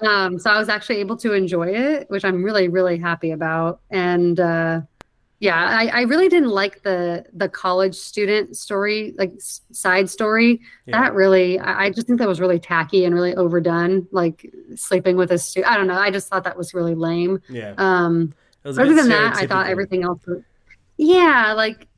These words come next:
Speaker 1: come on.
Speaker 2: Yeah.
Speaker 1: But yeah, and of course they get, like, you know, this, this hot chick, and it's like, you can't resist this college chick. I don't know. It just feels a little overdone, um,
Speaker 2: To
Speaker 1: in
Speaker 2: his
Speaker 1: my
Speaker 2: defense,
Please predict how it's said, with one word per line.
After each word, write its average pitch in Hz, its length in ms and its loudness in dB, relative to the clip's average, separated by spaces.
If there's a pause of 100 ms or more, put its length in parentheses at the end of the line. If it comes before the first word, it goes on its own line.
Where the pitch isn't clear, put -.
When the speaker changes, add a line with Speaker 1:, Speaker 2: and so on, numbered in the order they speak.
Speaker 1:
come 247 240 -6
on. 165 460 -6
Speaker 2:
Yeah. 240 180 0
Speaker 1:
But - 140 -20
yeah, 202 160 0
and 190 80 -4
of 196 100 -6
course 226 220 -2
they 196 100 -2
get, 208 160 -6
like, 202 220 0
you 208 80 0
know, 185 100 0
this, 185 220 0
this 185 180 -4
hot 190 260 0
chick, 185 360 -2
and 175 120 -2
it's 170 140 -4
like, 180 160 -2
you 175 100 -4
can't 190 240 0
resist 175 380 -2
this 175 140 -4
college 175 440 -2
chick. 190 140 -8
I 254 100 2
don't 196 100 2
know. 185 100 0
It 190 80 0
just 233 200 -6
feels 208 160 -2
a 190 40 2
little 185 280 0
overdone, 165 600 -2 (440)
um, 170 480 0
Speaker 2:
To 160 80 -8
Speaker 1:
in 147 60 -6
Speaker 2:
his 190 120 2
Speaker 1:
my 185 120 2
Speaker 2:
defense, 175 100 -6